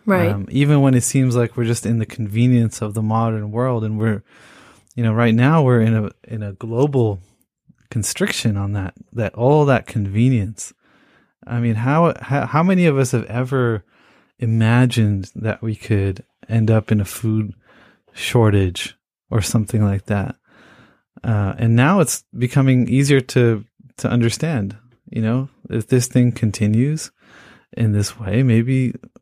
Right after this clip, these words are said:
Speaker 2: you know, God forbid any difficulty comes upon us, but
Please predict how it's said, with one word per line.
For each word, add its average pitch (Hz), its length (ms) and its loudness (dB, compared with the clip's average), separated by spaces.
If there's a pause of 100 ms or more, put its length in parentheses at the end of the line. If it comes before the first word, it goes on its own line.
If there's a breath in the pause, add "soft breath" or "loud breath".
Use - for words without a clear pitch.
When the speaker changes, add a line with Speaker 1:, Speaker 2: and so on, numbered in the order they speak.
Speaker 2:
you 123 80 -2
know, 120 260 0 (680)
God 127 280 0
forbid 113 640 2
any 113 220 2
difficulty 117 580 -2
comes 113 320 0
upon 120 340 -4
us, 98 260 -4
but - 280 -4